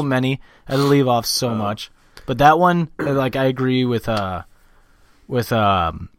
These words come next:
Speaker 2: uh, my buddy Dave. He was like, "That's my all-time favorite moment." I'm like,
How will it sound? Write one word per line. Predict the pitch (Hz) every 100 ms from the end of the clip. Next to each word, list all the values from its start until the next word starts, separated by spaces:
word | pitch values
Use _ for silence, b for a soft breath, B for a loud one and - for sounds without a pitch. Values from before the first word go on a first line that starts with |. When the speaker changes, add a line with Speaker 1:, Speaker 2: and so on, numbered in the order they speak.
| _ _ _ _ _ _ _
Speaker 2:
uh, | 113 104
my | 101
buddy | 107 104
Dave. | 90 107 104 101 87
He | 104
was | 104 101 95
like, | 104 95 -
"That's | 104 - - -
my | 135 110
all-time | 98 101 117 107
favorite | 104 104 98
moment." | 98 98 98 - _
I'm | 131 120
like, | 110 -